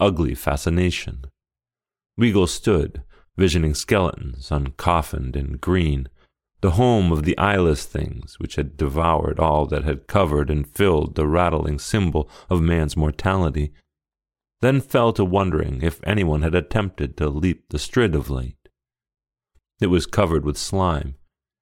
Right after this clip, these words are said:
He had never seen it look so treacherous. He shuddered and turned away, impelled despite his manhood to flee the spot.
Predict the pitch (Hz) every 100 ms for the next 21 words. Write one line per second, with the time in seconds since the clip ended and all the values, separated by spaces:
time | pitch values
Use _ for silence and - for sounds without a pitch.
0 | _ - 117 107 120 113 98 - 131 90
1 | - 98 82 - - - - 85 - -
2 | - - - _ _ _ _ _ _ _
3 | _ _ _ _ _ _ _ _ _ _
4 | _ _ 95 - - 87 67 - - -
5 | - 78 - 98 82 82 90 82 71 67
6 | _ _ _ - 117 107 - 127 101 78
7 | 80 - - 101 85 78 85 90 92 71
8 | 65 - - - - - - 76 71 -
9 | - 98 76 65